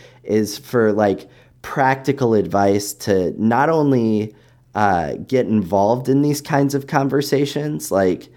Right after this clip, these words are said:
you know, how do I start? But also, how do I, like you mentioned, forty thousand new allies, how do I connect with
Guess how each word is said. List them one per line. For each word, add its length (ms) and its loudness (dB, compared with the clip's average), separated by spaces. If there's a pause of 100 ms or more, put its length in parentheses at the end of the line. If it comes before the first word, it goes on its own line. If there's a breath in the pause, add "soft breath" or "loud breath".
(220 soft breath)
you 160 0
know, 100 4
how 180 -2
do 120 2
I 80 4
start? 800 -2 (160)
But 300 0
also, 720 0 (260 loud breath)
how 160 -2
do 140 2
I, 400 2 (400)
like 300 -2
you 60 4
mentioned, 640 0
forty 280 0
thousand 440 2
new 160 4
allies, 600 0 (280 loud breath)
how 120 -2
do 120 4
I 100 2
connect 680 0
with 440 -2